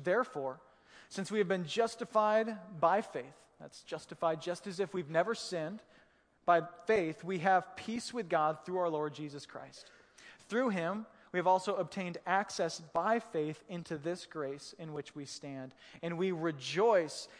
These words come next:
in hope of the glory of God." That's cool, right?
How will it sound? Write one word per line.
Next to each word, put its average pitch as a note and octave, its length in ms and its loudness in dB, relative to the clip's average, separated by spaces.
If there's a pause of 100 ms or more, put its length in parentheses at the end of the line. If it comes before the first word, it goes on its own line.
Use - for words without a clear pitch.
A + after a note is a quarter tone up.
in E3+ 140 -4
hope E3 540 -2 (240)
of D3 160 -4
the E3 60 -4
glory D#3+ 640 0 (320)
of C3+ 160 -10
God." C#3 320 0 (1160)
That's - 220 -4
cool, F#3 320 0
right? F#3+ 220 6